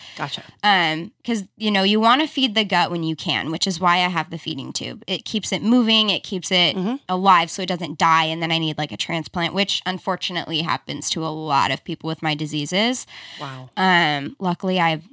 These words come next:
Speaker 2: not reached that point, and I hope that I don't, and that's actually where I told the doctors, I'm like, "If I reach that point, that's where I'm done." Um, because I just,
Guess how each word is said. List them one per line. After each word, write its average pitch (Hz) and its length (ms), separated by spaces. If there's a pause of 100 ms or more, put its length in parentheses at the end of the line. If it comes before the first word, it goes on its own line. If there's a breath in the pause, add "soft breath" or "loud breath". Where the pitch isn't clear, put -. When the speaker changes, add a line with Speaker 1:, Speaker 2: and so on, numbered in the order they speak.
(300)
Speaker 2:
not 175 360
reached - 240
that 185 180
point, 170 300
and 165 80
I 160 60
hope 165 220
that 156 120
I 151 80
don't, 151 360
and 170 140
that's 147 160
actually - 300
where 156 100
I 117 100
told 170 220
the 165 80
doctors, 165 340
I'm 156 120
like, 156 160
"If - 80
I 170 80
reach 160 220
that - 100
point, 156 200
that's 170 220
where 170 160
I'm 156 160
done." 151 340 (520 soft breath)
Um, 147 440
because 180 240
I 170 100
just, - 380